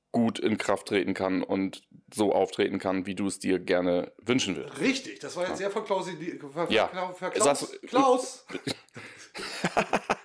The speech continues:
Speaker 1: Also das ist jetzt schon, ich finde es jetzt schon wirklich richtig großartig. Was ich eigentlich sagen wollte, diese tolle Elf, die sich da herausbildet, äh, die kann so gar nicht auflaufen am Wochenende.
Speaker 2: So ist es. Warum? Wir schauen mal auf die,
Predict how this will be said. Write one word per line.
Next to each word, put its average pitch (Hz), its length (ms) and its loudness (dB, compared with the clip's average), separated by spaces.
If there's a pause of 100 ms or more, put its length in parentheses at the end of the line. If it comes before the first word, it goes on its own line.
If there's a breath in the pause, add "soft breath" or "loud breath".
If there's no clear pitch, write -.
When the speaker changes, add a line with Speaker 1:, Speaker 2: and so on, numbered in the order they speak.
(680 loud breath)
Speaker 1:
Also 131 140 6
das 170 100 6
ist 170 60 2
jetzt 220 160 4
schon, 202 160 4
ich 160 140 2
finde 196 160 4
es 175 80 2
jetzt 180 180 4
schon 156 140 2
wirklich 151 200 4
richtig 147 220 2
großartig. 120 400 4
Was 143 140 4
ich 151 120 2
eigentlich 202 280 4
sagen 160 320 4
wollte, 156 200 4
diese 139 220 2
tolle 156 300 4
Elf, 143 240 4
die 156 100 0
sich 139 100 2
da 135 120 6
herausbildet, 156 800 4
äh, 139 260 4
die 143 100 -4
kann 151 160 0
so 151 100 4
gar 156 120 4
nicht 165 100 4
auflaufen 92 400 2
am 80 100 -2
Wochenende. 76 460 -6 (460)
Speaker 2:
So 135 480 -6 (320)
ist - 280 -2
es. 156 440 -6
Warum? 131 440 6
Wir 143 120 4
schauen 254 320 6
mal 262 140 6
auf 226 200 6
die, 240 460 -2